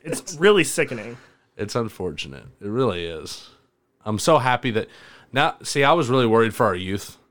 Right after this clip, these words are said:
Speaker 2: um, and, like, the next generation, which I won't say th-,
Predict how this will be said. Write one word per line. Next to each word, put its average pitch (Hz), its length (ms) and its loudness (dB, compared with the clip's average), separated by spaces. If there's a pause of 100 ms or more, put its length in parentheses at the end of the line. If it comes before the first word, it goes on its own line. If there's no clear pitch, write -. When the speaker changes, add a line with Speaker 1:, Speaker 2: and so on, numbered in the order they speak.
(400)
Speaker 2:
um, 87 460 -6 (320)
and, 101 160 -4
like, 92 200 -4
the 101 80 -8
next 92 240 -6
generation, 90 580 -8 (520)
which 123 200 -2
I 160 80 4
won't 147 180 0
say 117 160 2
th-, 85 100 -8